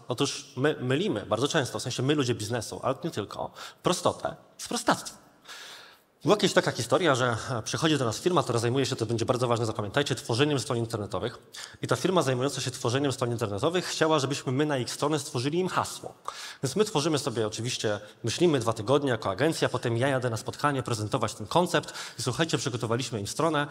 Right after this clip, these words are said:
na którym było hasło dla firmy tworzącej strony internetowe: „Trzymajcie się, tworzymy strony internetowe”. I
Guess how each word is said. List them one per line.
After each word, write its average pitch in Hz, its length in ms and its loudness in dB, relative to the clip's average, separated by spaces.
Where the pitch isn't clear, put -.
na 120 60 0
którym 113 240 0
było 127 180 4
hasło 151 440 0
dla 120 160 -2
firmy 160 280 2
tworzącej 127 460 -2
strony 123 240 -4
internetowe: 127 560 -2
„Trzymajcie 139 480 -2
się, 135 200 -2
tworzymy 147 440 0
strony 143 380 0
internetowe”. 92 640 -8
I 165 180 4